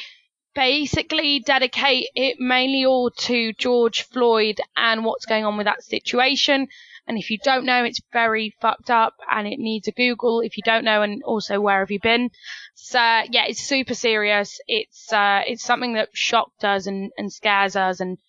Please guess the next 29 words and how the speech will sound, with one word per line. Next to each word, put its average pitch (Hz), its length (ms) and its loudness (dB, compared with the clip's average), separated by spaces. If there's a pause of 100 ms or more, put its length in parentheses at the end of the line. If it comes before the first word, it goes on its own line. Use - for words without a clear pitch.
makes 202 400 -4
us 98 160 -4 (160)
extremely 202 580 -2
angry. 190 500 -4
So 202 560 2
we 240 240 2
are 226 280 4
gonna 226 220 2
discuss - 760 0
that. 311 260 4 (180)
We're 254 180 0
gonna 262 340 4
actually 254 560 0
include 240 400 -2
a 233 80 2
little 254 200 2
bit 254 120 0
of 233 60 -10
a - 20 -4
segment 220 420 0
just - 240 -4
to - 60 -12
keep 233 260 -6
it 220 160 2 (640)
hopefully 302 280 0
a - 20 2
little 311 160 2
bit 285 160 2
lighthearted, 254 800 2